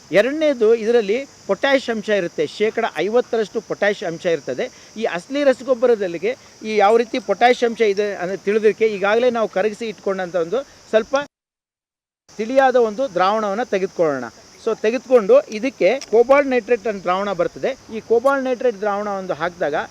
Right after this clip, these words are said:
ನಿಮಗೆ, ಆ, ತಾವು ಗಮನಿಸಿ ಹಳದಿ ಬಣ್ಣದ ಕಣಗಳು ನಿರ್ಮಾಣ ಆಗ್ತದೆ. ಈ ಹಳದಿ ಬಣ್ಣದ ಒಂದು ಕಣಗಳು ನಿರ್ಮಾಣ ಆಯ್ತು ಅಂತ ಹೇಳಿದ್ರೆ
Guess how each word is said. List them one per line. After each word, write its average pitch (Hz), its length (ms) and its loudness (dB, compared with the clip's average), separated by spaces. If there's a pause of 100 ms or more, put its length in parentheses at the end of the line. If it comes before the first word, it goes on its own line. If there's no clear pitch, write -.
(240)
ನಿಮಗೆ, 202 260 -2
ಆ, 262 60 -6 (360)
ತಾವು 190 200 0
ಗಮನಿಸಿ 208 440 0
ಹಳದಿ 208 580 -4
ಬಣ್ಣದ 220 320 -2 (140)
ಕಣಗಳು 220 360 0
ನಿರ್ಮಾಣ 190 340 -2
ಆಗ್ತದೆ. 160 640 -6 (180)
ಈ 190 40 0
ಹಳದಿ 196 400 -4
ಬಣ್ಣದ 269 280 0
ಒಂದು 247 240 -2
ಕಣಗಳು 240 360 0
ನಿರ್ಮಾಣ 214 420 -2
ಆಯ್ತು 190 340 -4
ಅಂತ 190 220 -4
ಹೇಳಿದ್ರೆ 170 420 -2